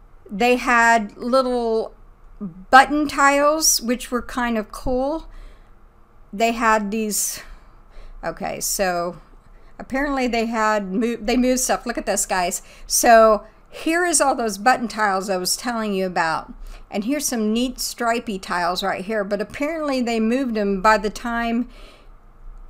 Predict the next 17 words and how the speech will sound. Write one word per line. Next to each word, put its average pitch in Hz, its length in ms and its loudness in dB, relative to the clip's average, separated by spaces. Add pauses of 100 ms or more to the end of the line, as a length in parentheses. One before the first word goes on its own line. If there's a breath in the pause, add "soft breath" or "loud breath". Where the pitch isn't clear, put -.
(140)
they 208 240 2
moved 220 440 0
the 202 140 -4
camera 220 480 -2
<laughs> - 0 -
for 214 340 -2
this 226 400 2
tour. 202 560 0 (320 loud breath)
Also, - 320 2
if 247 280 -2
you'll 254 180 0
look 254 220 -2
over 240 280 2
here 247 220 0
on 220 300 4
the 202 180 -2
right, 226 480 2